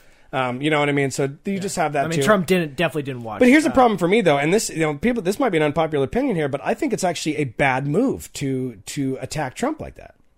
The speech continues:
Speaker 2: Yeah.
Speaker 1: Be-, the reason being is, is, is you want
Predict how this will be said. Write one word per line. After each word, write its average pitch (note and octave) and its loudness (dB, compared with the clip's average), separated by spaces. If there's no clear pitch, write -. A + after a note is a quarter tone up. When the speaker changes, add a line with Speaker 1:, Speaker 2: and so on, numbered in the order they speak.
Speaker 2:
Yeah. G#2+ -14
Speaker 1:
Be-, E3+ -4
the D3+ -10
reason A#3 0
being F#3 2
is, B2 -6
is, B2 -6
is D3+ -4
you F#3+ 0
want G#3 0